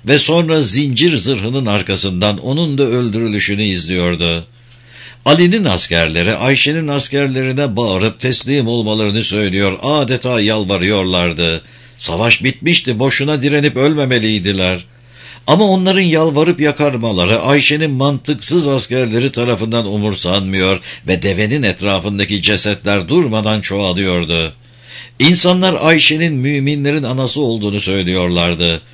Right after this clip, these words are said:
Ama nasıl bir ana oğullarının bu şekilde kendilerini kurban etmelerine izin verirdi ki? Bir şair daha sonra,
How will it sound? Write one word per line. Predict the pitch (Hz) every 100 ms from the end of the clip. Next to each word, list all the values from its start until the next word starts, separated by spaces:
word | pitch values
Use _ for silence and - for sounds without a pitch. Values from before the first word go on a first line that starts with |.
| - - -
Ama | 95 104 90
nasıl | 147 180 190
bir | 170
ana | 143 156 139
oğullarının | 135 143 135 139 131 131 123
bu | 135
şekilde | 120 113 127 117 117
kendilerini | 135 147 143 147 143 143 -
kurban | 143 113 123 135
etmelerine | 123 120 120 120 113 113
izin | 95 98 117 113
verirdi | 110 107 98 101
ki? | 92 95 95 - - - - - - - - - - -
Bir | 123 233
şair | - 87 80 82 87
daha | 85 87
sonra, | 110 78 78 73 87